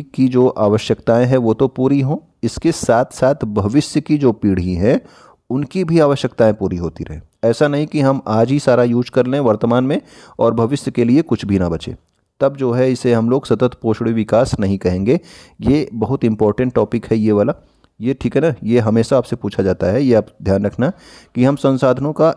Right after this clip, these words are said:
इतने सावधानीपूर्वक उपयोग करें ताकि जो है वर्तमान समय की आवश्यकताएं भी पूरी हो जाए और जो भविष्य की पीढ़ियां हैं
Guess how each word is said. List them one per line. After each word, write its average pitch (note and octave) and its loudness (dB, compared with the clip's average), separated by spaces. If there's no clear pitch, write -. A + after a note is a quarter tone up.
इतने C3 -2
सावधानीपूर्वक A2+ 0
उपयोग F#2+ -2
करें A#2 2
ताकि G#2+ -2
जो A2+ -2
है B2 2
वर्तमान G#2+ 0
समय A2+ 0
की A#2+ 0
आवश्यकताएं A2 2
भी B2+ 0
पूरी A#2+ -2
हो B2+ 2
जाए C3 2
और C3+ 4
जो F3+ 2
भविष्य C3+ -2
की E3+ -2
पीढ़ियां G#2+ 4
हैं C3+ 0